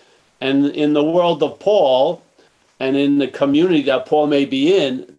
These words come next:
that's, like, very virtuous and noble, yes, that Paul wants to attain reality.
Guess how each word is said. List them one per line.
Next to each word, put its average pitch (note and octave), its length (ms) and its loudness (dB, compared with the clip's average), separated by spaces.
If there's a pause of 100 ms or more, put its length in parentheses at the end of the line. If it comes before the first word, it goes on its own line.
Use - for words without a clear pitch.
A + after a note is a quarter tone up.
that's, E3+ 340 -4
like, D3 260 -2
very D3 320 -2
virtuous C3+ 800 -4
and A2+ 200 -8
noble, B2 480 -2 (160)
yes, D3 400 -8
that B2 280 -10
Paul D3 420 2
wants C#3 400 -2
to C3+ 160 -6
attain C3 340 -6
reality. C3 560 -4